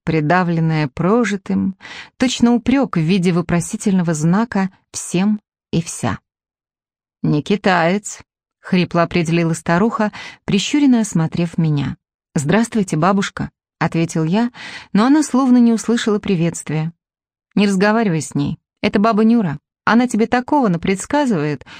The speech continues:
шёпотом предупредила из-за спины Маша. «Напредсказывает?» Хотела напугать, а получилось наоборот. От таких старух хочется побыстрее уйти, как от смерти,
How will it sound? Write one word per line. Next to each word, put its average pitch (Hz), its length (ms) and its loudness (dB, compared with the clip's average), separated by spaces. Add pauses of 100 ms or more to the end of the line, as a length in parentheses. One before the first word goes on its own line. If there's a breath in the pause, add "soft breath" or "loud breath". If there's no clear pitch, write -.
(120 loud breath)
шёпотом 185 480 -2
предупредила 175 600 0
из-за 160 220 0
спины 175 340 0
Маша. 165 520 -2 (680)
«Напредсказывает?» 185 1120 -4 (420)
Хотела 247 380 0
напугать, 220 600 0 (140)
а 151 100 -2
получилось 190 500 -2
наоборот. 151 540 -2 (520 loud breath)
От 190 160 -2
таких 254 320 -2
старух 269 400 0
хочется - 420 -4
побыстрее 220 500 0
уйти, 226 320 0
как 240 200 -2
от 233 140 -2
смерти, 220 680 0